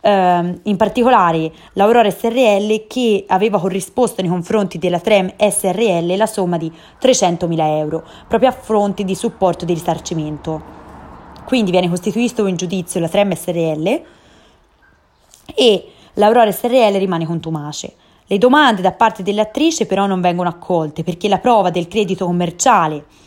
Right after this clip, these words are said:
che veniva vantato nei confronti dell'Aurora S R L viene prodotto solamente come un estratto delle proprie scritture contabili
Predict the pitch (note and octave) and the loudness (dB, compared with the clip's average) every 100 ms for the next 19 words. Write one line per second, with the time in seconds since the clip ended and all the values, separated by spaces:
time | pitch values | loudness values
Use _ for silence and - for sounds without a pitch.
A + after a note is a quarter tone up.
0 | - - G#3+ G3 A3+ F#3+ F3 E3+ A#3+ G3 | -20 -4 -2 0 2 2 2 2 2 2
1 | E3 E3+ E3 F#3 G3+ F3+ E3+ G3+ F#3 - | 0 -4 -4 -4 -4 0 2 2 0 0
2 | F#3+ A#3+ G3 F3 F#3+ G3+ D4 - A#3 G#3 | 0 2 2 0 0 2 0 0 -2 -2
3 | G3 - A3+ A#3 - - - - C4+ C4+ | -2 -4 -4 -4 -12 -20 -10 0 4 4
4 | G3+ A3+ G3+ G#3 A3+ - F#3 F3+ F#3 F#3 | 2 -2 -2 -2 -4 0 -2 -2 -4 -4
5 | E3+ E3+ F3+ - E3+ - E3 D#3+ - G3+ | -2 -2 -4 -6 -8 -6 -6 -4 0 2
6 | D#3+ D#3+ D#3+ | 2 -2 -8